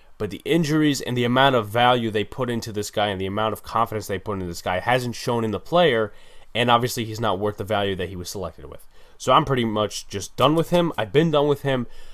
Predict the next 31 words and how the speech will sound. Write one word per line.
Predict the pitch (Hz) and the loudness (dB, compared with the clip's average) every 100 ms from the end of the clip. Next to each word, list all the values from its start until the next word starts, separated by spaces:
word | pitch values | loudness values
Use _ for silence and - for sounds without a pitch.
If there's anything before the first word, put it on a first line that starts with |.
| - - 113 | -16 -16 0
but, | 120 113 | 4 6
uh, | 107 104 | 4 2
in | 101 | -2
terms | 127 113 | -4 -4
of | |
the | 104 | -6
Giants' | 98 110 101 101 | 0 0 2 -2
sake, | - 95 90 - | -4 -4 -4 -8
I | |
think | 92 92 90 | -6 -6 -4
they | 101 | -4
would | 90 - | -4 -6
feel | 101 92 | -4 -4
on | 65 90 | -4 -6
the | 87 | -6
same | 92 85 | -8 -8
page | - 76 - | -8 -10 -10
too. | - 71 - - - | -10 -10 -12 -14 -4
Now, | 117 117 | 2 4
they | 107 | 2
could | 107 143 135 | 0 0 0
give | 139 | -2
him | 135 | -2
a | |
chance | 131 139 127 - | -2 -2 -2 0
going | 117 113 | 0 0
into | 95 95 | -2 0
New | 139 | 2
England | 160 151 | 2 2
next | 147 - 139 | 0 -2 -6
week. | 131 120 | -6 -8